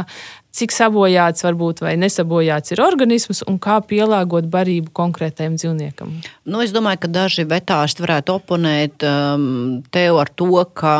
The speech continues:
Speaker 2: daudziem dzīvniekiem nederētu svaigbarošana kaut vai no tā iemesla, ka, ja, piemēram, tie ir ļoti gados veci dzīvnieki, kuriem varbūt tās ir grūti jau to sistēmu mainīt, varbūt tie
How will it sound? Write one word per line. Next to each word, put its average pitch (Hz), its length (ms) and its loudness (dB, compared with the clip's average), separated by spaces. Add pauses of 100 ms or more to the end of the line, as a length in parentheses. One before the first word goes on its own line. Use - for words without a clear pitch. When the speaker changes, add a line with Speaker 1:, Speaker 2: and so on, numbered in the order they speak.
(140)
Speaker 2:
daudziem 147 640 0
dzīvniekiem 151 640 0
nederētu 147 480 0
svaigbarošana 147 720 -2
kaut 156 160 0
vai 147 80 0
no 135 160 -2
tā 147 240 2
iemesla, 131 400 -2
ka, 120 140 -6
ja, 117 100 -6
piemēram, 139 320 0
tie 135 160 -2
ir 135 80 -2
ļoti 123 360 -4 (280)
gados 131 440 -4
veci 123 360 -2
dzīvnieki, 247 720 -2
kuriem 170 320 0
varbūt 156 320 -2
tās 143 200 0
ir 151 80 -6
grūti 156 440 0
jau 120 120 -2
to 139 120 -4
sistēmu 131 540 -4
mainīt, 135 500 -2
varbūt 135 320 -4
tie 135 120 0